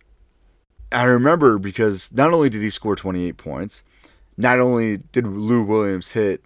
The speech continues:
a clutch three in the very end of the game to win ninety-five to ninety, but it was also the game that he became, uh, fifth on the all-time scoring list. Not only did he become fifth on the all-time scoring list,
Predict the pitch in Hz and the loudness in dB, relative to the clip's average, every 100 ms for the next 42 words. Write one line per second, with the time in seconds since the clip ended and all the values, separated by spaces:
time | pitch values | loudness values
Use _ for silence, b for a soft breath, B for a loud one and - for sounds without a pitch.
0 | _ - 98 87 82 - - 76 - - | _ -8 -6 -4 -8 -8 -6 -6 -8 -8
1 | 95 92 85 82 87 90 90 85 80 85 | -6 -6 -6 -6 -4 -4 -6 -6 -10 -10
2 | 90 85 90 b b b - 135 101 101 | -8 -8 -10 b b b -2 0 0 0
3 | 101 95 95 80 92 95 90 90 87 - | 0 -2 -6 -4 -4 -4 -4 -6 -8 -12
4 | _ _ - - 90 85 85 90 82 80 | _ _ -10 -4 -4 -4 -6 -8 -6 -6
5 | 82 87 101 b b b b b _ _ | -8 -10 -10 b b b b b _ _
6 | 120 123 131 180 202 147 110 117 107 98 | 2 4 4 2 2 0 0 0 -2 -2
7 | 104 101 - 113 104 101 92 - _ _ | -6 -8 -10 -8 -6 -6 -8 -12 _ _
8 | _ _ _ - 107 95 90 - 131 139 | _ _ _ -8 -4 -4 -6 -2 0 0
9 | 120 107 101 101 107 101 90 - 98 87 | -2 -4 -2 -2 -4 -8 -10 -8 -8 -8
10 | 78 - 113 143 202 165 107 98 92 - | -12 -10 -4 -4 -2 -2 -4 -8 -10 -8
11 | 98 90 - 110 101 95 92 90 90 82 | -8 -8 -8 -8 -8 -8 -8 -8 -10 -12
12 | - 170 120 80 73 - | -6 -4 -4 -6 -8 -12